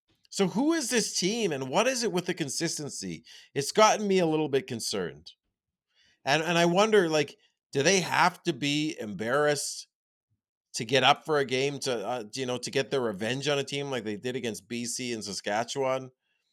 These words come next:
Eh, you know, are they a bit complacent? Which I never thought I would say, you know, this is a Mike O'Shea team.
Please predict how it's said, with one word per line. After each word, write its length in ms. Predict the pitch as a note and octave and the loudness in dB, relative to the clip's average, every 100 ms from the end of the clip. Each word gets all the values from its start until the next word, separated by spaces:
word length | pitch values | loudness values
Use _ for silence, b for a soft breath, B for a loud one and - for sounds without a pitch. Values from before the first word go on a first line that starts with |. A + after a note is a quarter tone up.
| _ _ _ _ _ _ _ | _ _ _ _ _ _ _
Eh, 60 | C3 B2 C3 | -12 -10 -4
you 120 | D#3 | 0
know, 180 | D3 D3+ | 2 4
are 120 | C#3 | 4
they 140 | C#3 | 6
a 80 | C#3+ | 6
bit 220 | B2+ F#3 | 4 0
complacent? 840 | E3+ B2+ - A2 C#3+ - F#3+ F3+ - _ _ | 0 -8 -4 -2 0 2 0 -4 -12 _ _
Which 180 | D3 D#3+ | 0 0
I 60 | |
never 340 | C#3+ D3+ F3 G3+ | 4 4 4 2
thought 240 | F#3+ E3 | 2 2
I 100 | D#3 | 2
would 160 | C3 G2+ | 0 -4
say, 360 | - E3+ D#3+ | 0 2 2
you 240 | B2 A2+ B2 | 0 -6 -6
know, 100 | B2+ | -6
this 160 | B2 | -8
is 80 | B2 | -6
a 60 | A#2 | -4
Mike 280 | B2 D#3 | -2 -2
O'Shea 360 | D3+ C3+ C3 A#2+ | -4 -4 -4 -4
team. 540 | - A#2+ C3 F#2 D2+ | -4 -4 -4 -6 -10